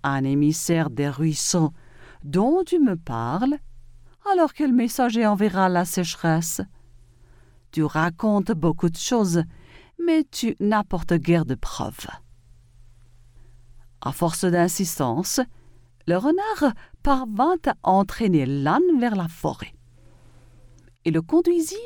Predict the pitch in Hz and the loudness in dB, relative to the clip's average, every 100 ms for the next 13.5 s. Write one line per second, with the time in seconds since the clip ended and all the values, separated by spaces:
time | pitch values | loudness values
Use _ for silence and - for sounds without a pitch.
0 | 453 196 262 262 151 135 127 127 165 175 | -4 0 2 0 0 0 -2 0 0 0
1 | - 359 349 214 185 139 - - - - | 2 2 2 2 2 0 -4 -12 -20 -20
2 | - - - - - - - - - - | -20 -20 -20 -20 -20 -20 -20 -20 -20 -14
3 | - 147 165 185 196 - - - 190 160 | -4 0 2 0 -2 -8 -16 0 2 4
4 | 165 170 160 151 147 127 135 131 123 131 | 2 2 0 2 -2 -4 -2 -4 -2 -6
5 | - 143 170 151 139 147 165 190 330 - | -4 -6 0 0 0 0 2 2 0 -2
6 | - - - - - 175 165 208 370 415 | -20 -20 -20 -20 -2 0 2 2 0 0
7 | 359 220 160 156 127 - - - 190 190 | -2 0 0 -2 -4 -8 -20 -2 2 2
8 | 165 139 143 139 - - - - - - | 0 -2 -2 -4 -4 -10 -8 -8 -10 -16
9 | - - - - - - - - 370 381 | -20 -20 -20 -20 -20 -20 -20 -4 0 2
10 | 349 320 403 349 330 208 190 262 277 254 | 2 2 0 2 2 2 0 0 2 0
11 | - 240 254 370 - - - - - 175 | 0 2 4 2 -4 -20 -20 -18 -2 -2
12 | - 160 156 160 262 359 415 320 311 220 | 0 0 0 2 2 2 2 0 2 2
13 | 196 147 107 107 | 2 0 -2 -8